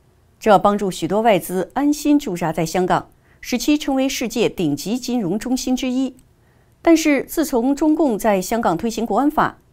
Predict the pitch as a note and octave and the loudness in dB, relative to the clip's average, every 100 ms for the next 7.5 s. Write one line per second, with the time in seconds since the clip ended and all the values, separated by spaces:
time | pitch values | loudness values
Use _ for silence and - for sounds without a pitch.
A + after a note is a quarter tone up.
0 | _ G3 F#3+ F#3+ E3 F#3+ F#3+ F#3 G3 E3 | _ -2 0 0 0 0 0 0 0 -2
1 | E3+ F3+ - G#3 A3 G#3 D#3+ A#3 D3+ D3+ | -2 -4 -4 -4 -2 -4 -4 -4 -2 -2
2 | F3+ - _ _ _ _ _ _ _ _ | -2 -4 _ _ _ _ _ _ _ _
3 | _ _ _ _ _ C#4+ D#4 C4 G#3+ - | _ _ _ _ _ 2 2 4 2 2
4 | C#4 A3 F3 A#3+ A3 - D#4 C4+ F#3 G#3 | 2 2 0 -2 -4 2 4 4 2 0
5 | F#3 G3+ A#3 G3+ - G3+ G#3 G3+ G3 - | 0 0 0 0 0 -4 -4 -4 -4 -2
6 | A3+ F#3+ A#3 G#3 F3 A3 C4 C4+ G3 F3+ | -2 -2 -4 0 0 0 -2 -2 -4 -4
7 | G#3+ B3+ C4 B3+ C4 | -4 -2 2 2 0